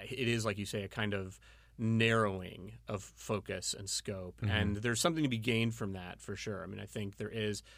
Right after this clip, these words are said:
Speaker 1: um, you know, there, there's, I love his close-ups. I mean, I love, I love what he, you know, and he, I think another quote from the interview I did with him is he said something to the effect of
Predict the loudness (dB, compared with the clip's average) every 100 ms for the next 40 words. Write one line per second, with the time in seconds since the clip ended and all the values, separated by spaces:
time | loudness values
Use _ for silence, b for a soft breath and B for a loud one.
0 | B B B 2 2 2 -2 -8 -12 -20
1 | -20 -20 -20 -20 -20 -20 -16 -10 -2 2
2 | 4 4 0 0 0 0 -4 -18 -20 -20
3 | -12 0 4 6 6 6 6 2 0 -8
4 | -16 b b b b b -20 -20 -14 -8
5 | -2 -2 0 -4 -4 -6 -8 -6 -2 0
6 | 2 0 0 -2 2 2 0 -10 -18 -2
7 | 0 0 -2 -4 -8 -14 -10 -4 -2 0
8 | 0 2 2 4 2 2 2 2 2 0
9 | 0 -2 0 0 0 0 -4 -6 -8 -8
10 | -8 -8 -6 -4 -4 -2 -2 -4 -6 -8
11 | -8 -8 -8 -8 -10